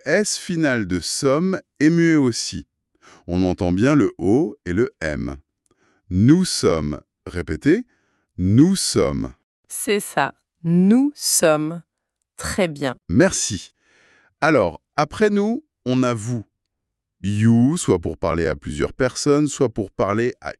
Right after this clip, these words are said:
Speaker 1: une seule personne, mais de manière polie, formelle. Ici, on dit « vous êtes ».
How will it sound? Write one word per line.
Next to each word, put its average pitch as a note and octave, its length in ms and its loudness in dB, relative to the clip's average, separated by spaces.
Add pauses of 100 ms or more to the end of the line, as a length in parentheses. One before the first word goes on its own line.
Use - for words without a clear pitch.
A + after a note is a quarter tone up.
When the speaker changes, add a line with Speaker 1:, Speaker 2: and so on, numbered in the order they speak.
Speaker 1:
une B2 160 2
seule G#2+ 280 -2
personne, B2 480 -2
mais F#2+ 120 0
de D2 80 -10
manière F#2 380 -2
polie, F#2+ 640 -4
formelle. D2 600 -4 (1000)
Ici, F#3 560 -2
on A2+ 120 2
dit « B2+ 200 0
vous G2 480 -2
êtes ». E2+ 340 -4